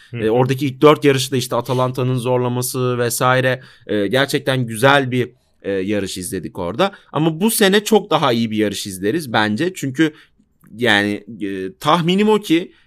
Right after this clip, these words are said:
Speaker 2: geçen seneki Inter kadar dominant bir takım yok şu an.
Speaker 1: Bence de.
Speaker 2: E, o yüzden o takım bayağı bir erken koparmıştı. Yani çok belli ediyordu bu takım şampiyon
Speaker 1: Ya
Speaker 2: olacak
Speaker 1: evet.
Speaker 2: diye. Napoli de başlangıç olarak öyle gözüküyor ama tabii daha konuşmak için çok erken.
Speaker 1: Ya o Inter eziyordu, gerçekten eziyordu ya. Hücumda hele böyle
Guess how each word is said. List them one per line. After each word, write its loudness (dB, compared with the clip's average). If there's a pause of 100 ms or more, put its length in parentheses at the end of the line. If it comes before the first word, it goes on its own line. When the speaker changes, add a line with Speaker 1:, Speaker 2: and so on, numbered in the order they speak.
(140)
Speaker 2:
geçen 4
seneki 2
Inter 4
kadar 2
dominant 2
bir -10
takım -2
yok -2
şu -6
an. -6
Speaker 1:
Bence 0
de. -10
Speaker 2:
E, 2
o 6
yüzden 2 (480)
o 8
takım 2
bayağı 10
bir 4
erken 4
koparmıştı. -4
Yani -8
çok -4
belli 4
ediyordu 0
bu -10
takım -8
şampiyon -6
Speaker 1:
Ya 4
Speaker 2:
olacak 0
Speaker 1:
evet. 4
Speaker 2:
diye. 2 (240)
Napoli 6
de 8
başlangıç 4
olarak 2
öyle 8
gözüküyor 0
ama -2
tabii -2
daha 6
konuşmak -4
için -6
çok -4
erken. 0
Speaker 1:
Ya -6
o 0
Inter 0
eziyordu, -2
gerçekten -6
eziyordu -12
ya. -8
Hücumda 0
hele 2
böyle 2